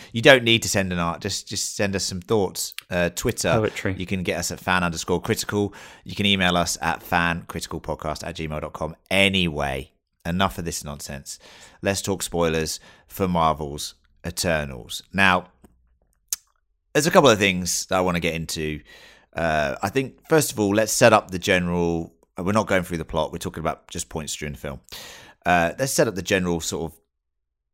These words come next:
Speaker 1: mythology that goes on in this film. Okay, so Eternals are create-, are created by Celestials. All right, uh, Celestials. Cr-, so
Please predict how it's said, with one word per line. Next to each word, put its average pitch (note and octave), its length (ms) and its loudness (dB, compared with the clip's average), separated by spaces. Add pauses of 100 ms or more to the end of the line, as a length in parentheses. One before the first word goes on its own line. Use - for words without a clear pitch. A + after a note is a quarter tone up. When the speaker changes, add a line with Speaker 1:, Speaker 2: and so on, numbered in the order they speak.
(240)
Speaker 1:
mythology F2+ 880 2
that D#2+ 220 -6
goes F2 260 0
on D#2+ 140 0
in D2+ 80 -6
this D2 160 -6
film. G#1+ 280 -8 (200)
Okay, E2 340 -2
so D2+ 440 -2 (120)
Eternals F#2 840 2 (160)
are E2+ 340 4 (120)
create-, G2+ 440 0 (360)
are E2+ 120 -4
created A2 440 2
by E2+ 320 4
Celestials. G#2 1040 -4 (340)
All F2 80 -2
right, G#2 220 -2 (840)
uh, F2+ 280 0
Celestials. A2 720 0
Cr-, - 240 -16
so G2 400 2